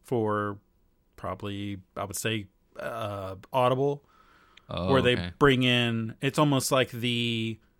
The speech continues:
Speaker 1: um, Batman and Unburied thing, where they do the sound effects. They get a, a whole cast of people to come
Speaker 2: Did you
Speaker 1: in
Speaker 2: finish
Speaker 1: and
Speaker 2: listen-,
Speaker 1: they
Speaker 2: did you listen to that?
Speaker 1: No, I never finished it.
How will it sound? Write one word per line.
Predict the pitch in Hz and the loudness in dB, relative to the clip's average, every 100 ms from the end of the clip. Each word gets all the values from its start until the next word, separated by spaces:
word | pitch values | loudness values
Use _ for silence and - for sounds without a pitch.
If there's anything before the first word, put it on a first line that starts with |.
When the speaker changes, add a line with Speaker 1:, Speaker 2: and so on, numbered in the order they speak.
| _ _ _ | _ _ _
Speaker 1:
um, | 131 120 113 107 107 - | 0 0 0 -2 -4 2
Batman | 123 123 123 120 117 110 107 - | 2 2 -2 -2 -2 -2 -4 -4
and | 117 104 113 110 - | -4 -2 -2 -2 -2
Unburied | 127 113 113 110 110 107 101 101 | -2 -2 -2 0 -2 -2 -6 -8
thing, | - 117 107 104 104 | -6 -4 -2 -4 -4
where | 104 107 104 | -4 -2 -2
they | 107 | -2
do | 107 | -4
the | 107 | -6
sound | 101 127 117 | -6 -4 -2
effects. | 113 - 110 107 - | -2 -2 -2 -2 -6
They | 120 | -4
get | 110 | -2
a, | 104 101 - | -4 -6 -10
a | 117 | -6
whole | 117 107 | -4 -4
cast | - 107 104 - | -6 -6 -6 -8
of | 113 | -6
people | 113 110 107 | -8 -6 -8
to | 104 | -4
come | 131 107 | -4 0
Speaker 2:
Did | 120 | 0
you | |
Speaker 1:
in | 110 | 0
Speaker 2:
finish | 202 202 | 0 0
Speaker 1:
and | 107 | 0
Speaker 2:
listen-, | 143 104 | -4 -2
Speaker 1:
they | 139 | -2
Speaker 2:
did | 185 | -2
you | 202 | -2
listen | 156 - | -2 -6
to | 233 | -6
that? | 226 240 - | -6 -8 -6
Speaker 1:
No, | 131 131 131 131 127 120 113 | -2 0 0 0 0 -2 -2
I | 120 | 0
never | 123 127 127 | 0 0 -2
finished | - 123 120 - 117 | -4 -4 -4 -6 -6
it. | 98 90 | -8 -8